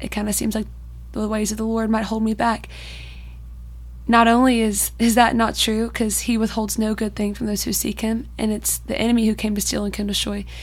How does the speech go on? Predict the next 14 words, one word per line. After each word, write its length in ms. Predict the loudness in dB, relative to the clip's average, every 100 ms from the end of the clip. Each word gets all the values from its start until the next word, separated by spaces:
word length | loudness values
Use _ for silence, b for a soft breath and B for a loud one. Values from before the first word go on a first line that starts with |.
| B B
He 180 | 2 2
came 360 | 4 0 0 -2
so 160 | -2
that 100 | -2
we 100 | 0
might 180 | -2 -2
have 200 | -2 -2
life 260 | -2 -4 -4
and 80 | -4
life 160 | -4
to 100 | -4
the 60 | -6
full. 360 | -6 -4 -4 -6 B B B B B 4
Um, 380 | 6 6 2